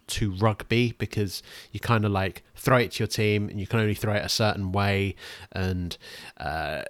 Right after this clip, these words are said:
it's kinda like netball as well 'cause you can't, like, stop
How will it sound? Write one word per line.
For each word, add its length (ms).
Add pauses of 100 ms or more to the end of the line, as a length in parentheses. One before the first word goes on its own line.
(120)
it's 160
kinda 220
like 180
netball 480
as 140
well 180
'cause 180
you 60
can't, 260
like, 360 (180)
stop 500